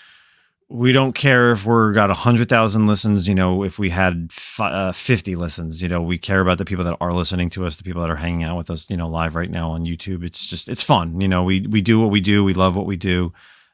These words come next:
Um, you know, we're not a speculation channel. We're not, like, a top ten. We just come on here. We talk news. We talk articles.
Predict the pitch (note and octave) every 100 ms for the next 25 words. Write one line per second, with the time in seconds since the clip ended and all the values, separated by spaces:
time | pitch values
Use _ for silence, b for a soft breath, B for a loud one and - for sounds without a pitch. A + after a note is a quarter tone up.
0 | b E2+ E2 E2+ E2+ F#2+ F#2 F2 F2 F#2
1 | F#2+ F#2 - - G#2+ G2+ G2 A#2+ A2+ A#2+
2 | A#2 - A#2+ A2 G#2+ G#2+ G#2 G2 G2 F#2+
3 | F#2 F#2+ E2+ - - A#2 G#2 G#2 G2 F2+
4 | F#2 - G2 F#2 E2 F#2 F2+ F2 E2+ F2
5 | E2+ G2 F#2+ F#2 F2 F2 E2+ - E2+ E2+
6 | F2+ E2